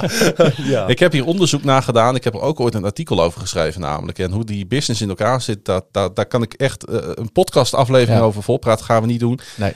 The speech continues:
Speaker 2: Nee,
Speaker 3: maar
Speaker 2: ik,
Speaker 3: niet.
Speaker 2: eh, ik wou het over wat anders hebben. Ik heb vorige week, eh, ben ik geïnterviewd. En meestal ben ik degene die interview-,
Speaker 1: Ja.
Speaker 2: interview-, t-, doet. En, eh, dus meestal ben ik de interviewer en nu was ik de geïnterviewde. Zo moet ik het zeggen.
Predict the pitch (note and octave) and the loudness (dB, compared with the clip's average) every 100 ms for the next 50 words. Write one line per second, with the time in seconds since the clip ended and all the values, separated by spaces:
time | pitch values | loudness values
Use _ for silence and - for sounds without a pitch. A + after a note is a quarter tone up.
0 | - B2 A#2 G2 E3 C3+ C3+ C#3 D#3+ E3+ | 0 2 2 2 6 8 6 4 4 4
1 | C#3+ A#2 A2 D#3 F3 C#3 C#3+ C3+ B2 - | 4 4 2 2 2 0 0 -2 -4 -2
2 | D3+ D3+ A#2+ A2+ G#2+ A2 G2 F#2+ C#3 - | -2 0 2 2 2 2 2 2 0 -2
3 | - G3+ - A2 F2 G2+ - - - - | -2 -2 -2 -2 -2 -4 -6 -16 -20 -20
4 | - - A2+ D#3 - A#2+ C3+ F3+ G#3 D3 | -18 -4 2 2 2 2 2 2 -2 0
5 | B2 A#2+ A2+ A#2+ E3+ - - E2+ D#2+ - | 0 2 0 0 0 -2 -6 -6 -6 -6
6 | D#3 - - _ _ _ B2 A#2+ - F#2 | -4 -6 -10 _ _ _ -4 -2 -4 -2
7 | F#2 D#2+ - _ - - - - A2 - | -2 -4 -12 _ -10 -10 -6 0 0 0
8 | - - - - - - _ _ _ _ | -8 -8 -8 -8 -8 -12 _ _ _ _
9 | C3 B2 B2 B2 B2 A#2 - - A2 G#2+ | 2 4 6 4 2 0 -6 -4 0 0
10 | B2 C3 B2+ C#3 F3+ D3 B2+ - - - | 0 -2 2 4 4 2 0 0 -2 -2
11 | D#3+ C#3+ A#2+ B2+ E3 C3+ A#2+ - - B2 | -4 -2 0 0 0 -2 -2 -2 0 0
12 | - A#2 A2 F2+ F2 B2 A2 E2+ - D#2 | 2 4 4 0 2 2 2 -4 -6 -6
13 | B1+ | -8